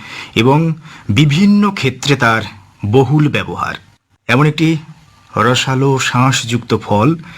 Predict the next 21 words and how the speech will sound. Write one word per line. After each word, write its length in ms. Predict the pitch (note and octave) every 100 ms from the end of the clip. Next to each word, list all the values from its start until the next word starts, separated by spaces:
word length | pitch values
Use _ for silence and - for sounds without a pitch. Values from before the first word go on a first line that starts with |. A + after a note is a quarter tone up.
| - -
শুধুমাত্র 400 | - D#3 E3+ F3+ F#3
ফল 240 | - D#3+
নয়, 400 | F#3 C3 G#2 A#2 E3+ - - -
সেই 220 | - C#3+
গাছটির 880 | G#2+ A2 A#2 E3 - - G3+ G#3 F#3+ - -
কোনো 240 | - C#3+
অংশই 560 | C3 G#2+ C#3+ D3 - F#3+
বোধ 200 | F3+ E3
হয় 360 | D#3 G#2 B2 D#3+ - - - -
বাদ 280 | F#2 G#2+ F#2+
দেওয়া 220 | F#2 F2+
যায় 200 | F2+ F2+
না। 180 | F2 - -
প্রতিটা 360 | D3+ D3+ G3
ক্ষেত্রে 360 | F#3 E3 D#3 F3
কিছু 240 | F3 D3+
না 80 | E3
কিছু 220 | D#3 C#3+
গুরুত্বপূর্ণ 520 | B2+ B2 A#2+ B2 B2 A2+
ভূমিকা 340 | F#2 A2 A2+
রয়েছে, 340 | A2+ G#2+ -